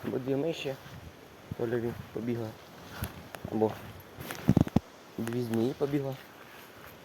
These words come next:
І десь я буду, думаю, о, там стає головник стоїть, прикольно.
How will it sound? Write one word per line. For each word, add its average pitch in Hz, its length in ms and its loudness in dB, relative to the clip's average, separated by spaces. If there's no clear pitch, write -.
І 143 100 6
десь 131 360 6
я 135 80 6
буду, 117 300 2
думаю, 107 280 2
о, 104 180 6
там 110 180 -6
стає 127 180 -2
головник 98 460 -2
стоїть, - 240 -10
прикольно. 98 460 -4